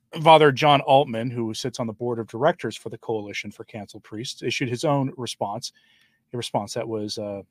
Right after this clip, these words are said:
suitably spicy, <laughs> we'll say. And we now, a couple days later, and I haven't reported on this until now, the Coalition for Canceled Priests issued their own formal response. This would be from their board of directors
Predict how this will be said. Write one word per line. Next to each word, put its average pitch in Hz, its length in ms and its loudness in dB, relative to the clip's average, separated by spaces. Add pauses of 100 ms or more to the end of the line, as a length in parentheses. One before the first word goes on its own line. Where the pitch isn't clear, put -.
(160)
suitably 110 380 -6
spicy, 139 600 2
<laughs> - 40 -18
we'll 180 80 -2
say. - 360 4 (500)
And 175 420 6 (880)
we 180 160 2
now, 180 320 4 (200)
a 170 80 2
couple 196 320 4
days 156 280 4
later, 151 400 4
and 156 100 -4
I 135 80 2
haven't 139 380 0
reported 127 340 0
on 117 120 0
this 117 180 -4
until 107 180 -10
now, 113 440 -2 (260)
the 117 300 -6
Coalition 139 500 0
for 123 80 -10
Canceled 117 400 -8
Priests 117 240 -8
issued 123 240 -10
their 120 160 -4
own 156 120 -2
formal 139 760 -2 (300)
response. 113 680 -2 (680)
This 127 120 -10
would 117 80 -10
be 117 60 -2
from 110 220 -4
their 104 100 -4
board 107 220 -4
of 95 80 -14
directors 135 500 0